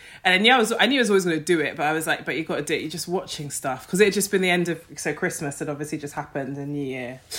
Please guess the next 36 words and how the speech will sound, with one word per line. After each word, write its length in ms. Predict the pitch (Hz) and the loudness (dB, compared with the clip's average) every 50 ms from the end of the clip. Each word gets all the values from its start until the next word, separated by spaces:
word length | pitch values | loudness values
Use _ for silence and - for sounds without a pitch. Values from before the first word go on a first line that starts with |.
| - - - - - - - _ _ - | -8 -8 -8 -10 -14 -16 -20 _ _ 0
And 580 | 151 156 156 156 156 156 151 151 156 151 - - - - _ _ _ _ - | 2 4 4 2 2 0 0 -2 -4 -6 -8 -10 -12 -14 _ _ _ _ 6
I 80 | 170 | 8
wrote 180 | 185 208 185 160 | 8 8 6 4
this 120 | 175 - - | 0 -4 -4
plan 340 | - - 196 185 185 180 | 4 8 8 8 8 6
out 260 | - 139 127 - - - | 2 0 -2 -4 -6 -8
'cause 180 | - 175 165 | -6 -2 0
I 100 | 160 139 | 0 0
was 140 | 147 165 160 | 0 0 0
like, 120 | 165 - | 0 -2
"Okay, 180 | - - 170 160 | -2 -2 -4 0
while 180 | 160 175 190 226 | 4 6 6 6
you're 100 | 240 233 | 6 4
watching 400 | 240 220 - - - - 160 151 | 2 0 0 -2 -6 -8 -8 -8
stuff 320 | - - 143 139 139 - | -6 -2 -2 -2 -2 -2
and 80 | 165 160 | -4 -6
listening 240 | 156 156 - 165 143 | -6 -6 -8 -10 -8
to 60 | - | -6
stuff, 200 | - 143 - - | -6 -6 -2 -2
write 160 | - 131 - | -2 -2 -4
a 20 | - | -6
plan." 440 | - - 156 147 139 135 135 135 131 - - - - - - - - - | -10 -6 -4 -4 -4 -4 -6 -10 -14 -18 -20 -20 -18 -20 -20 -10 -4 0
And 140 | 175 180 | 2 4
then 120 | 190 190 190 | 4 4 4
the 40 | 202 | 6
next 200 | 214 220 - - | 4 4 4 2
day 60 | - 190 | 0 0
I 20 | |
got 100 | 196 - | 0 -2
the 60 | 190 | -4
plan 280 | - - 208 208 208 202 | -2 2 4 4 4 4
out 120 | 180 - | 2 2
and 100 | - 165 | 0 0
I 120 | 170 175 180 | 0 0 0
was 180 | 185 180 - | -2 0 2
like, 380 | 190 180 180 175 165 - - | 4 4 4 4 2 -2 -8